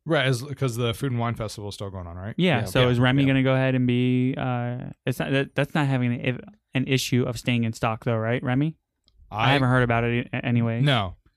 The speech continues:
Speaker 1: Usually those don't because those are for the Food and Wine Festival. The Food and Wine Festival is going on for so
Speaker 2: Okay,
Speaker 1: long.
Speaker 2: okay.
Speaker 1: Where the
Speaker 3: Right.
Speaker 1: Simba one was a,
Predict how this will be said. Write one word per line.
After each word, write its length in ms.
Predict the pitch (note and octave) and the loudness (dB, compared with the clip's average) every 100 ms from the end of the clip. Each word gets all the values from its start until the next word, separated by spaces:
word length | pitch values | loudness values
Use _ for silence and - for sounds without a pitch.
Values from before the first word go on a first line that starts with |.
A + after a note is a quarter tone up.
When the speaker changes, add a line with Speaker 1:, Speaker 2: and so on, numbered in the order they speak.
| D3+ | 2
Speaker 1:
Usually 380 | F3+ A3+ A#3 F3 | 4 6 4 4
those 300 | E3+ D#3 B2 | 4 2 2
don't 240 | F3+ D3+ | 0 0
because 380 | B2+ C#3 C3 A#2 | -2 0 -2 0
those 280 | C3+ C#3 B2+ | 2 2 2
are 500 | A#2+ A#2 A2+ G#2+ G2 _ _ - | 2 2 0 -2 -6 _ _ -2
for 120 | E3+ | 0
the 100 | C3 | 0
Food 160 | D#3+ C#3+ | 0 0
and 60 | |
Wine 160 | C#3 C#3 | 0 0
Festival. 320 | A#2 G2+ A2 | -2 -6 -8
The 80 | G#2 | -6
Food 120 | D3 | -2
and 80 | C3+ | 0
Wine 160 | C3 B2+ | 0 0
Festival 260 | B2 B2+ | -2 -4
is 60 | G#2+ | -4
going 240 | C3 C3 | -2 0
on 300 | B2 A#2+ A2+ | 0 -2 -2
for 160 | B2+ C3+ | 0 2
so 100 | B2+ | 4
Speaker 2:
Okay, 100 | A#2 | 4
Speaker 1:
long. 220 | C#3 A#2 | 2 2
Speaker 2:
okay. 280 | A#2+ A2+ A2 - | 0 -2 -4 0
Speaker 1:
Where 120 | C#3 | 0
the 60 | |
Speaker 3:
Right. 80 | G#2 | 2
Speaker 1:
Simba 220 | C3 F3 D#3 | 2 4 4
one 260 | C3+ C3 | 4 2
was 200 | B2+ C3 | 4 2
a, 240 | B2+ A#2+ | 2 2